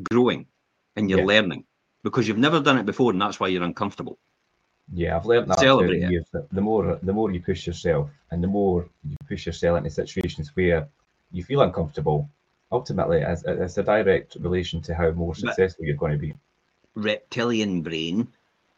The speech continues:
Speaker 1: you know, it's never grown and never evolved since prehistoric man sitting in there. Uh, we've all got it. It's never changed. It's an, an, an enigma or <laughs> something like that. I can't remember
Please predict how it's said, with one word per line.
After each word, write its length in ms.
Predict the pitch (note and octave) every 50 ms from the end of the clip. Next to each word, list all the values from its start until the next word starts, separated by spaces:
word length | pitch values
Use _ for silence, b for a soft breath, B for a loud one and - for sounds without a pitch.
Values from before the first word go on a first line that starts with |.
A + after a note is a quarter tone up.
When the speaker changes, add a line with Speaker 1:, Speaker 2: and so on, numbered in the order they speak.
| _ _ _ _ -
Speaker 1:
you 100 | G2+ G2+
know, 180 | G#2 F2+ F2
it's 160 | F2+ F2+ -
never 260 | A2 A2+ A#2+ B2+ B2+ G#2
grown 400 | F#2+ A2 B2+ B2 A2+ G#2 G2 F#2
and 120 | F2 F2+
never 220 | G2+ A2 B2 B2+ A#2+
evolved 500 | A2+ G#2 G#2+ A2+ A2+ G#2+ F#2+ E2+ - -
since 300 | - G#2+ F#2 F2 D#2+ -
prehistoric 680 | - - - A#2+ G#2 F2 - - - A2 G#2 F#2+ D#2+
man 500 | F2 G2+ A2+ A2+ G2 F2 F2 F#2 G#2 G#2+
sitting 340 | - - - A#2 - A2+ G#2+
in 140 | G2+ G2+ G2+
there. 340 | A2 A#2+ G#2+ E2+ E2 E2 - _ _ _ _ _ _ _ _
Uh, 120 | - G2 F#2
we've 160 | F2+ F#2+ F#2 G2
all 140 | G#2+ A#2+
got 260 | B2+ C3+ D3 C3 - A#2
it. 220 | A2+ C#3+ - - _ _ -
It's 220 | - F#2 - - F#2+
never 340 | G#2 A2+ C3 C3+ A#2+ A2 A2 - _ -
changed. 460 | - C#3 B2 G#2+ G2 G2+ G2+ - -
It's 260 | C2+ G2 G2+ - -
an, 240 | - G2 F#2+ - - -
an, 160 | F#2 F#2 F#2 - -
an 280 | F#2+ F2+ F2+ F#2 E2+ - -
enigma 640 | F#2 F2+ F2+ F2 G2 G#2+ B2 B2+ A#2+ A#2+ A#2+ A#2+ -
or 100 | - F#2
<laughs> 80 | -
something 200 | - B2 A2+ -
like 180 | - C3+ B2 G#2
that. 100 | G#2+ A2+
I 180 | A#2+ G#2+ F#2 F2+
can't 200 | - C3 G#2+ D#2
remember 220 | C#2 D#2 D#2 C#2+